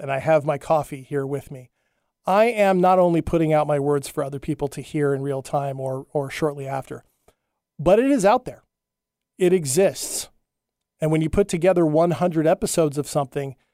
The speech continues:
there's a track record. <laughs> There's a story that that makes. It's one of the real powerful things about doing podcasting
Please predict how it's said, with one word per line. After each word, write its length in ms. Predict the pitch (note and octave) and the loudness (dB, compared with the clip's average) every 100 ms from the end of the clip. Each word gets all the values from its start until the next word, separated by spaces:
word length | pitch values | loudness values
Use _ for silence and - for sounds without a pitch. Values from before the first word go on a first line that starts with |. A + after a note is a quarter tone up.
| _ - | _ 0
there's 200 | F3+ F#3 | 0 0
a 40 | |
track 360 | - G#3 G3+ - | 2 2 2 0
record. 360 | E3 - B2+ - - - - | -2 -4 -12 -12 -8 -4 -2
<laughs> 420 | - - - _ - | -2 -6 -20 _ 0
There's 200 | E3 D#3 | 2 2
a 60 | |
story 680 | - - G3 G3+ E3 C3 - - | -2 2 6 6 4 -4 -12 -6
that 120 | D3 | -2
that 180 | D#3 C#3+ | 0 -2
makes. 240 | C#3+ B2 D3 | -4 -10 -8
It's 120 | - | 0
one 120 | G#3+ | 2
of 40 | |
the 80 | F#3 | 4
real 140 | F3 D#3 | 2 0
powerful 520 | - E3+ F#3 - D#3 | 0 2 4 2 -4
things 260 | D#3 C#3 | -6 -6
about 220 | C3+ C3+ B2+ | -6 -8 -2
doing 220 | F3 E3+ | -2 -2
podcasting 680 | - C3+ - C#3 - C#3 | -2 -4 -4 -8 -8 -16